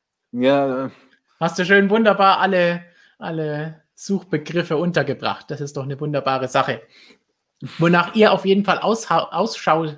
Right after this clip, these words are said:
Speaker 2: halten solltet, die nächsten Tage sind weitere News auf unserer Webseite motorsportmagazin punkt com oder eben auch in unserer wunderbaren App, die ihr kostenlos für Android und für I O S euch auch sichern könnt. Hier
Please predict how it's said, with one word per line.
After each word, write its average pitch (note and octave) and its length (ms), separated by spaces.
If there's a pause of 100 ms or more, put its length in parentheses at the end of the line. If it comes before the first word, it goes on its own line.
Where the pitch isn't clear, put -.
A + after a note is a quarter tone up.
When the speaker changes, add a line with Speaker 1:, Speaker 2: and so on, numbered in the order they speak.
(180)
Speaker 2:
halten D#3+ 340
solltet, D#3+ 460
die C3 80
nächsten D#3 380
Tage F3+ 440 (320)
sind E3 220
weitere E3 360
News G3 280
auf G#3+ 140
unserer F3+ 260
Webseite G3 560
motorsportmagazin D#3 1040
punkt D3+ 200
com G#3 320 (240)
oder F3+ 380
eben D3+ 220
auch C#3 280
in E3+ 140
unserer C#3 480
wunderbaren C3 680
App, - 280
die D3+ 160
ihr C#3 140
kostenlos D3 540
für C3+ 140
Android D3+ 380
und D3 120
für D3 180
I C#3 140
O C3+ 100
S - 320
euch C#3+ 260
auch C#3 200
sichern E3 540
könnt. A3 360 (520)
Hier C#4+ 280